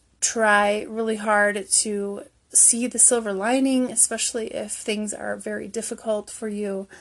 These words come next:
Try to find the silver lining, try to find the brightness among the clouds somewhere. Hopefully, the things that you're going through are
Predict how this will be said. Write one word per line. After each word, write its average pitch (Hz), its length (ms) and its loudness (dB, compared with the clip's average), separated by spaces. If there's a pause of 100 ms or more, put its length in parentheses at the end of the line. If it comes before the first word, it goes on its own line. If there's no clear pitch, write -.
(420)
Try 247 180 6
to 233 80 6
find 220 260 2
the 196 60 -2
silver 208 360 4
lining, 208 420 -2
try 214 240 2
to 214 100 2
find 202 300 -2
the 202 60 -8
brightness 214 680 2
among 214 320 -2
the 208 80 -6
clouds 208 460 0
somewhere. 214 640 0 (400)
Hopefully, 214 640 0 (320)
the 220 100 -6
things 247 280 2
that 247 160 4
you're 247 100 -2
going 233 320 2
through 220 400 0
are 202 540 4